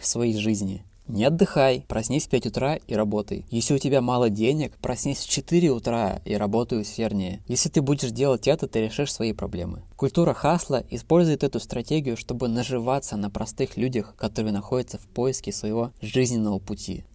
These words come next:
Авторы книг и курсов о том, как заработать миллион, может, и зарабатывают много денег, но вся остальная часть их жизни рушится. Кроме того, зарабатывает всегда не тот, кто прочёл книгу,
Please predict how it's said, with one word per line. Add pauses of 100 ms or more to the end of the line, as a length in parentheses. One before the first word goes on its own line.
(360)
Авторы
книг
и
курсов
о
том,
как
заработать
миллион,
может,
и
зарабатывают
много
денег,
но
вся
остальная
часть
их
жизни (320)
рушится.
Кроме
того,
зарабатывает
всегда
не
тот,
кто
прочёл
книгу,